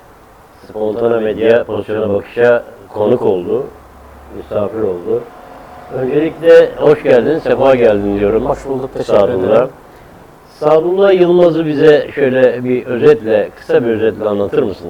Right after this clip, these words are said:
Speaker 1: Kimdir?
Speaker 2: Ee, Sadullah Yılmaz benim adım.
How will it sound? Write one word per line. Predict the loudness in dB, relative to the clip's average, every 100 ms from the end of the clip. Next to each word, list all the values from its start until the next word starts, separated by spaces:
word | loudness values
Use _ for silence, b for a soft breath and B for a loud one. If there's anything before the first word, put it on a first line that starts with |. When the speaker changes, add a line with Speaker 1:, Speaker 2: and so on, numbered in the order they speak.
| -8
Speaker 1:
Kimdir? | -4 -2 -4 -8 -12 -20 b b b -20 -6 2
Speaker 2:
Ee, | 2 2 -2
Sadullah | 4 6 8 6 6 6 6
Yılmaz | 4 6 4 4
benim | 4 4
adım. | 4 4 0